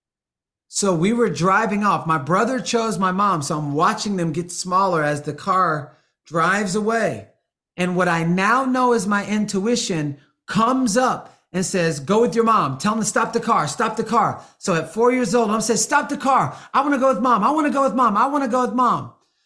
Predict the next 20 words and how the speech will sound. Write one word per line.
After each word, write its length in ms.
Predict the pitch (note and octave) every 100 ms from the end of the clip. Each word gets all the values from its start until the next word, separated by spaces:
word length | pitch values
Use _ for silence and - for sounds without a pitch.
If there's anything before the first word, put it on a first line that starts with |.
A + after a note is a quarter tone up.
| _
So 320 | - E3 D#3+
my 160 | D#3+ D#3+
dad 340 | C#3 G3 A#3+
ends 220 | B3 G#3+
up 160 | G#3 E3+
stopping 480 | - G3 G#3+ A3 A3
the 100 | G#3+
car, 600 | - F#3 D3 C#3 C3+ _ _ _ _ _ _
drives 560 | - D#3 A3 C4+ B3 F3+
back. 640 | - A#3+ G#3+ C3 - - _ _ _ _ _ _ _ _ _
I 160 | D#3+ A3
end 160 | C4
up 160 | B3+ G3+
going 260 | A3+ A#3+ A#3
with 140 | G3+
my 160 | G3 G3
mom. 560 | F#3+ A3+ G3+ E3+ F#3 - _ _ _ _ _ _ _ _ _ _ _ _ _ _ _ _ _ _ _ _ _ _ _
Several 440 | - G#3+ G#3+ G#3+
years 280 | G#3+ G#3 E3+
later, 600 | F#3 G3 E3 C#3+ -